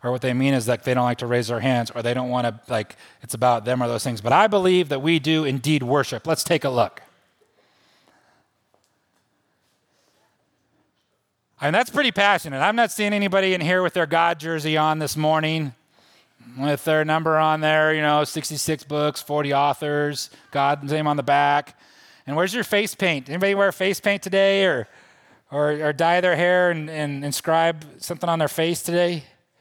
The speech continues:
But that's pretty high-level worship, right? Pretty excited about what they're going to, just like you guys came in today.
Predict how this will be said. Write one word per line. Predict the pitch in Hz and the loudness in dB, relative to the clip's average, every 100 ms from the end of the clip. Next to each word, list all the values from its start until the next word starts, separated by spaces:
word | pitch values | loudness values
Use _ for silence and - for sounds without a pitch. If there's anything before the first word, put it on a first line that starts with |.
| - | -4
But | 143 | -2
that's | 208 | -2
pretty | - 226 196 | 0 0 2
high-level | 196 190 185 165 | 2 2 0 0
worship, | 151 160 196 185 | -2 -2 -2 -2
right? | 151 175 220 - _ _ _ _ _ _ _ _ _ _ _ - | 2 2 0 -6 _ _ _ _ _ _ _ _ _ _ _ -10
Pretty | 180 180 | -4 -4
excited | - 131 131 160 208 - _ _ _ - | -2 0 0 0 -2 -6 _ _ _ -4
about | 147 151 | -2 -2
what | 156 | -2
they're | 165 | -2
going | 127 143 165 | 0 -2 -2
to, | 185 196 | -2 -4
just | 160 - | -4 -4
like | 170 175 | -4 -2
you | |
guys | 170 165 | -2 -2
came | - 170 | -2 -2
in | 160 | -2
today. | 151 170 180 | 0 0 -2